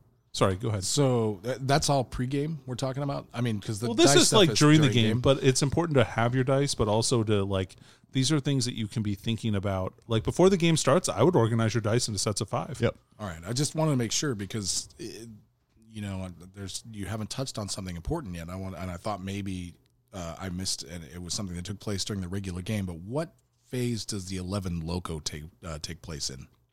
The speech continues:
Speaker 3: Mm.
Speaker 1: That is the, uh,
Speaker 3: Pre-gaming phase.
Speaker 1: the pre-event phase.
Speaker 3: Yeah.
Speaker 2: Okay. So,
Speaker 1: Or
Speaker 2: like, so, like, the night
Speaker 1: lunch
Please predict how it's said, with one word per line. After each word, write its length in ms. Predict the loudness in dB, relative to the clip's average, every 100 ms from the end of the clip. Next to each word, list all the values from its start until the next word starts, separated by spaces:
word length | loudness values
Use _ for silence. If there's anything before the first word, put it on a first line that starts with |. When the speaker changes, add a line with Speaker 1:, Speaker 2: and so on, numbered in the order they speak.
| -2
Speaker 3:
Mm. 80 | 6
Speaker 1:
That 160 | 8 8
is 220 | 6 4
the, 360 | 2 2 2 0
uh, 40 | 6
Speaker 3:
Pre-gaming 680 | 8 8 8 8 8 6
phase. 420 | 2 -2 0 0 2
Speaker 1:
the 80 | 2
pre-event 840 | 4 4 2 2 -2 0 -2 -2
phase. 440 | -8 -6 -4 -4 -6 -20 -20
Speaker 3:
Yeah. 100 | -16
Speaker 2:
Okay. 180 | -14 -14 -16 _ _ _
So, 220 | -6 4 6
Speaker 1:
Or 100 | 6
Speaker 2:
like, 100 | 2 -12 -14 -4
so, 160 | 2
like, 120 | 2 4
the 80 |
night 140 | 8 8
Speaker 1:
lunch 160 | 8